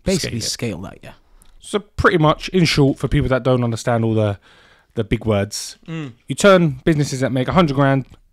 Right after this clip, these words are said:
Speaker 2: into millions of pounds.
Speaker 1: Easy, yeah.
Speaker 2: Yeah?
Speaker 1: Yeah, and one of the key things is personal development.
Speaker 2: Okay.
Speaker 1: It's part of that. And, like, I always say, you can't make a million dollars if you're not a million dollar person.
Speaker 2: No, that's true. That's
Speaker 1: Right.
Speaker 2: true. A lot
Speaker 1: So
Speaker 2: of pe-, a lot of people wanna live the big life,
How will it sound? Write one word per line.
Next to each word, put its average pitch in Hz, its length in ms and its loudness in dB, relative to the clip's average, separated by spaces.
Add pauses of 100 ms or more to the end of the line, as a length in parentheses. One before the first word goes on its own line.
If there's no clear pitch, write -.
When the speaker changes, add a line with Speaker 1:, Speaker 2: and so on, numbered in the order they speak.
Speaker 2:
into 123 160 0
millions 113 280 4
of 98 80 -10
pounds. 87 400 -4
Speaker 1:
Easy, 156 320 0
yeah. 117 260 -2 (200)
Speaker 2:
Yeah? 165 220 -4 (120)
Speaker 1:
Yeah, 127 240 0
and 135 200 2
one 170 160 2
of 180 100 -2
the 175 80 -2
key 202 400 -4
things 123 420 -2
is 117 140 -8
personal 117 460 -2
development. 104 600 -10 (420)
Speaker 2:
Okay. 117 300 -8
Speaker 1:
It's 131 140 -4
part 123 320 0
of 107 160 -12
that. - 140 -14 (680)
And, 117 440 -6
like, 123 340 -6 (340)
I 123 80 2
always 147 220 4
say, 156 100 2
you 123 100 2
can't 147 260 0
make 139 180 -2
a 135 40 0
million 127 300 0
dollars 123 320 2
if 110 140 -6
you're 123 60 -4
not 117 120 -2
a 113 40 -4
million 120 260 -4
dollar 107 200 -6
person. - 400 -4 (240)
Speaker 2:
No, 127 100 -8
that's 131 120 -12
true. 95 200 -14 (100)
That's - 120 -14
Speaker 1:
Right. 123 180 -2
Speaker 2:
true. - 60 -20 (240)
A 120 40 -14
lot 151 80 -6
Speaker 1:
So 147 160 -4
Speaker 2:
of 117 60 -10
pe-, - 120 -20
a 127 80 -14
lot 165 100 -4
of - 60 -10
people 139 200 -10
wanna 143 140 -2
live 135 140 -2
the 117 60 -8
big 131 180 2
life, 143 460 0